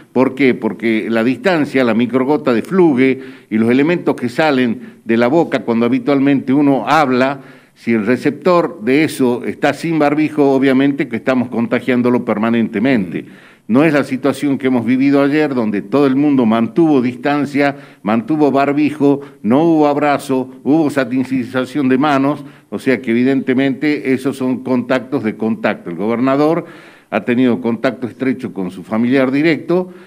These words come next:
Speaker 1: y no con el resto de funcionarios con los que estuvimos participando ayer.
Speaker 2: Y también estuvo reunido con los papás de Gala Cancinos, con Rodolfo Gallo y Jessica, su esposa, y a Jessica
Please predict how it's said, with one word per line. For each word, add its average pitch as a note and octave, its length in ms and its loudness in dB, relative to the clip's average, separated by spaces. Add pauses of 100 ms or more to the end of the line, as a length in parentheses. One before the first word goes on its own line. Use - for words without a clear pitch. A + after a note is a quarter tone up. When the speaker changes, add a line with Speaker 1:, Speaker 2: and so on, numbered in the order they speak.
(120)
Speaker 1:
y A2+ 120 0
no B2 300 2
con G#2 280 -4
el F#2 180 -4
resto A2 340 -2
de F#2+ 100 0
funcionarios A#2 680 -2
con G2+ 140 -6
los F2+ 100 -8
que F#2+ 80 -12
estuvimos G2+ 420 -4
participando F#2 640 -8
ayer. D2 240 -10 (100)
Speaker 2:
Y B2 280 -2
también C3+ 400 -2
estuvo B2+ 320 -4
reunido A#2+ 360 -4
con G#2+ 100 -6
los G2 60 -12
papás A2+ 300 -4
de G#2+ 120 -6
Gala G#2+ 200 -4
Cancinos, A#2+ 560 -8
con G#2 160 -12
Rodolfo G#2+ 400 -10
Gallo A2 300 -8
y F#2 80 -10
Jessica, G2 480 -10
su - 120 -14
esposa, G#2 460 -10
y G2 140 -6
a F#2 60 -8
Jessica G2+ 600 -10